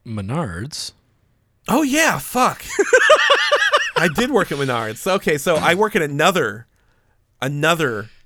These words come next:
Speaker 2: uh, what do you call it?
Speaker 1: Hardware?
Speaker 2: Hardware store, hardware conglomerate. Yeah, yeah, I work at another one. I work at one that's more closely, uh,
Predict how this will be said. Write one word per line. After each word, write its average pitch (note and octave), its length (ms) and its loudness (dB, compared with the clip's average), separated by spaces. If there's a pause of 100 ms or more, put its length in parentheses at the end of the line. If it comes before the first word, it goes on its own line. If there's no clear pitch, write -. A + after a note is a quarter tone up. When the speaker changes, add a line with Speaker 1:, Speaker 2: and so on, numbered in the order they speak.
(160)
Speaker 2:
uh, G2+ 360 -6 (1040)
what G#2 200 -12
do G#2 60 -10
you F#2+ 60 -10
call G#2 260 -6
it? G2+ 120 -14
Speaker 1:
Hardware? A2 280 -2
Speaker 2:
Hardware A2+ 220 -2
store, G#2 440 -8
hardware B2 320 -4
conglomerate. G#2+ 600 -6
Yeah, A2 400 -8
yeah, G#2+ 180 -6
I G#2+ 40 -4
work B2 180 -8
at A#2+ 60 -2
another G#2+ 220 -6
one. G2+ 100 -12 (280)
I D3 80 2
work A3 140 2
at G#3 80 0
one D#3 120 0
that's C3+ 140 -6
more B2+ 140 -2
closely, A#2 580 -8 (180)
uh, F#2 360 -12